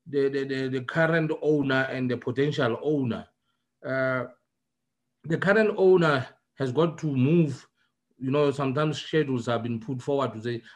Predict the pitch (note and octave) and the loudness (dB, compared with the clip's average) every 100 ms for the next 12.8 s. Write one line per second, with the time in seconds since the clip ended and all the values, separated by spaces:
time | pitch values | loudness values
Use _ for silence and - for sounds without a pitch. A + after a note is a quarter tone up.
0 | - B2+ C#3 - D3 C#3+ C3 C#3 C3+ B2+ | -6 -4 -4 -4 -6 -4 -4 -2 -2 -2
1 | B2+ C3 B2 B2 B2 A#2 D3 E3 A2 - | -2 -2 -2 -2 -2 -4 -4 -2 -2 -6
2 | - _ D3 D3 F3+ F3+ F3+ E3 C#3 A#2+ | -18 _ 0 2 2 2 2 2 2 0
3 | F3+ E3 C#3+ B2 A#2+ A#2+ D#3 E3+ E3 B2 | 0 2 0 -2 -6 -4 -2 0 -2 -4
4 | G#2+ F#3 F3+ G2 - - _ _ _ C3 | -2 -2 -2 -4 -10 -20 _ _ _ -4
5 | D3 D3+ G2+ - F3+ F3+ D#3 B2+ A#2 C#3+ | -2 -4 -6 -4 2 4 4 2 0 0
6 | F3+ D3+ - _ A#2 A2+ E3 D3 C3 D#3 | 0 -4 -14 _ -4 2 2 4 2 2
7 | C3+ A2+ A#2+ C3+ C#3 D3 C#3+ C3+ A2 F#2+ | 2 0 -2 -2 -2 0 2 2 -2 -6
8 | - _ _ - - F#3 F3 D3 B2 A#2+ | -14 _ _ -14 -2 2 4 2 0 0
9 | C#3 D#3+ C#3+ C#3 C3 B2+ C3 B2 F3 F3 | 2 2 2 2 0 0 -2 0 0 -2
10 | E3+ C3+ B2 A#2+ C3+ C#3 G2 - - _ | -2 0 0 2 2 2 0 -6 -18 _
11 | _ - B2 C#3+ B2+ A#2+ B2 C#3+ C3+ B2 | _ -12 -6 -6 -2 -2 0 0 0 0
12 | D3 C#3 B2 A#2+ - D#3+ G2+ | 0 0 -2 -4 -2 -2 -2